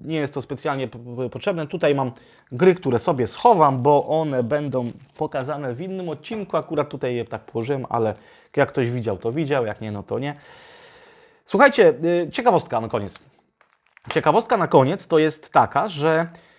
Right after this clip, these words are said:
y, kupiłem przez, <laughs> całkiem przez przypadek, słuchajcie, kupiłem płytkę, jak zobaczyłem, to nie uwierzyłem. Dwie płytki,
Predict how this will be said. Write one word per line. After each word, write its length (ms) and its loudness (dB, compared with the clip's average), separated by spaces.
y, 180 0
kupiłem 580 -2
przez, 400 -4
<laughs> 320 -4
całkiem 320 2
przez 180 -6
przypadek, 380 0
słuchajcie, 380 -4
kupiłem 440 2
płytkę, 320 2
jak 100 4
zobaczyłem, 480 0
to 80 -6
nie 120 -2
uwierzyłem. 460 2
Dwie 160 4
płytki, 500 -2